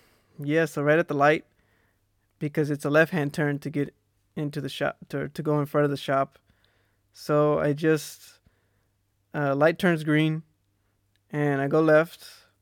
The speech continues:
and I'm only going about maybe twenty kilometers an hour. I'm not even going that fast just yet. And, um, my mistake was,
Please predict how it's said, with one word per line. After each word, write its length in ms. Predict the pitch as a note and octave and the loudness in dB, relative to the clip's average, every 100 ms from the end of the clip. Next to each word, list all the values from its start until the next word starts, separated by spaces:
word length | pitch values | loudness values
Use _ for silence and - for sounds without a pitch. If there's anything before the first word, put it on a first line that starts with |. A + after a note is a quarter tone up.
| _ _ _ _ | _ _ _ _
and 720 | D3+ C#3+ C#3+ D3 D3 C#3+ D3 - _ _ _ _ _ _ _ _ _ | -6 -4 -2 -2 -2 -4 -8 -20 _ _ _ _ _ _ _ _ _
I'm 140 | - F3+ | -4 0
only 180 | G#3+ D3+ | 0 0
going 380 | D3 D3 C#3 | 0 0 -2
about 280 | C#3 - - _ | -4 -6 -8 _
maybe 260 | - C3+ - | -12 -12 -12
twenty 400 | - D#3 D3+ D3 | -6 -4 -2 -4
kilometers 640 | - C#3 C#3+ C#3+ C#3+ C3+ | -4 -4 -2 0 -2 -4
an 100 | C3 | -6
hour. 420 | C3 C3+ C3+ C3+ _ _ - | -4 -4 -6 -10 _ _ -4
I'm 60 | |
not 80 | D#3 | -2
even 140 | D#3+ | 0
going 200 | C#3+ C#3+ | 2 0
that 160 | C3+ C3+ | 0 -2
fast 340 | - C3 C#3 | -2 -4 -4
just 200 | - C#3+ | -12 -12
yet. 240 | C#3 C3+ C#3 _ _ _ _ _ _ _ _ _ _ - | -4 -4 -4 _ _ _ _ _ _ _ _ _ _ -10
And, 640 | D3+ D3 D3 C#3+ C#3+ C#3 | -4 0 0 0 -2 -6
um, 500 | C#3 C#3 C3+ C3+ C3 - _ _ _ _ _ _ | -6 -4 -4 -6 -10 -16 _ _ _ _ _ _
my 220 | D3+ D3+ D#3+ | -4 0 0
mistake 440 | D3 - F#3 F#3+ | -2 0 0 0
was, 540 | C#3 C3 C#3 - - | -2 -4 -4 -12 -20